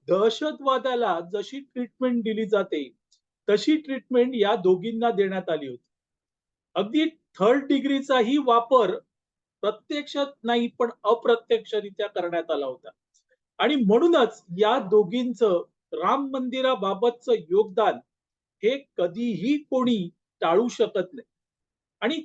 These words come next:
त्यांनाही माहिती आहे, ज्या वेळेस या दोघी एकत्र आल्या, त्यावेळेस त्यांना ते जुने दिवस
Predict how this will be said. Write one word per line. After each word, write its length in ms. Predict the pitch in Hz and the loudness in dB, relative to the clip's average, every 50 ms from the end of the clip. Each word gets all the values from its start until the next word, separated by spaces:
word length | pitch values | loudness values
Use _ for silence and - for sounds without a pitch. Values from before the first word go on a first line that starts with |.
| - | 0
त्यांनाही 580 | - 220 208 208 214 233 262 277 240 185 254 320 | 2 2 2 2 2 2 2 2 4 4 6 4
माहिती 440 | 339 320 277 254 247 220 - 226 202 | 4 4 4 0 0 -2 0 0 2
आहे, 120 | 175 151 - _ _ _ _ _ _ _ _ _ _ _ _ _ _ _ _ _ _ _ _ _ _ _ _ _ _ | 2 0 -2 _ _ _ _ _ _ _ _ _ _ _ _ _ _ _ _ _ _ _ _ _ _ _ _ _ _
ज्या 240 | - 175 190 208 262 | -2 2 4 4 4
वेळेस 440 | 285 302 311 311 311 311 330 320 - - | 2 2 0 2 2 2 0 -2 -2 0
या 140 | 233 254 285 | 0 0 0
दोघी 380 | 233 262 269 233 254 294 294 269 233 | -2 -4 -6 -6 -4 -6 -2 -2 -4
एकत्र 400 | 233 - - 285 277 277 - 277 | -4 -2 -2 -4 -4 -2 -2 0
आल्या, 340 | 262 233 214 208 220 240 269 | 0 0 0 0 0 -2 -2
त्यावेळेस 640 | - - 226 214 220 226 240 254 269 277 269 _ - | -2 -4 -4 -2 -2 -2 -4 -4 -8 -8 -10 _ -8
त्यांना 320 | 226 196 190 202 226 247 | -6 -6 -4 -2 -4 -4
ते 220 | 247 - 269 262 254 | -4 -4 -8 -10 -10
जुने 340 | 190 151 165 185 190 226 233 | -10 -10 -6 0 2 2 2
दिवस 520 | 233 175 185 202 214 214 175 165 - - | 2 0 -4 0 2 2 2 0 -4 -16